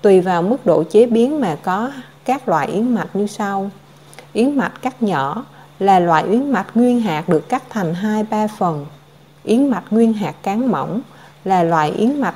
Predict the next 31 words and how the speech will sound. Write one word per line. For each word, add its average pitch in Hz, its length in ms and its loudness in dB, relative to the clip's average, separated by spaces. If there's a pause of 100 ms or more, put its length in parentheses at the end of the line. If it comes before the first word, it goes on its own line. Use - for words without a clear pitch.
nguyên 240 220 2
hạt 175 320 -2
được 151 220 -2
hấp, 302 200 -8 (300)
sau 214 300 -6
đó 202 220 -2
cán 240 320 -4
dẹt. 151 180 2 (500)
Cám 208 280 0
yến 240 180 2
mạch 214 240 0 (340)
là 180 280 2
loại 165 240 0
sản 175 280 -4
phẩm 180 260 -2
thu 240 240 2
được 165 340 2
khi 247 140 0
xay 226 280 -2
yến 262 220 0
mạch, 180 180 -2 (380)
thường 180 240 2
được 165 240 0
dùng 170 240 0
để 147 160 -2
rắc 269 300 -4
lên 240 220 2
các 269 240 -8
loại 147 200 -4
thực - 220 -6
phẩm. 151 400 -6